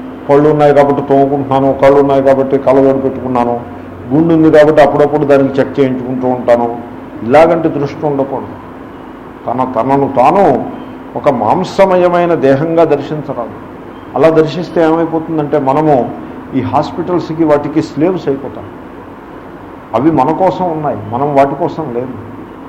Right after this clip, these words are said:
ఇప్పుడు పరిస్థితి అలా తయారైపోయింది. So, మరి నేను, నన్ను నేను ఎలా దర్శించాలి అంటే, నేను ప్రాణస్వరూపుడను. I am a life, I am a live, living life force I am. I am the life which pervades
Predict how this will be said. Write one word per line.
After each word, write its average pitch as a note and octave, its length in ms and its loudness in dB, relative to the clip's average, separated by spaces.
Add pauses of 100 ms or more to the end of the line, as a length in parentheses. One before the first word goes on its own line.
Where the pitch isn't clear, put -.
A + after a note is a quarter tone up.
(180)
ఇప్పుడు D#3 180 0
పరిస్థితి D3 400 0
అలా D#3+ 160 6
తయారైపోయింది. D3+ 640 2 (1500)
So, E3 160 6 (160)
మరి D3+ 240 2
నేను, D3+ 280 4
నన్ను D#3 240 4
నేను D#3 260 4
ఎలా D3+ 200 6
దర్శించాలి D#3+ 720 2
అంటే, - 360 -2 (580)
నేను F#3 240 2
ప్రాణస్వరూపుడను. D#3+ 1400 2 (100)
I D#3+ 100 4
am A3+ 60 4
a G#2+ 560 2
life, G3+ 500 2 (160)
I C3+ 80 6
am D#3+ 80 0
a B2 260 2
live, G3 380 4 (360)
living F#3 540 0
life G3 360 2
force B3 260 2
I G#3 100 2
am. F#3+ 160 2 (600)
I C#3+ 140 6
am D3+ 140 2
the A#2+ 260 4
life A#3+ 260 4 (580)
which C#3+ 260 -2
pervades F3+ 460 4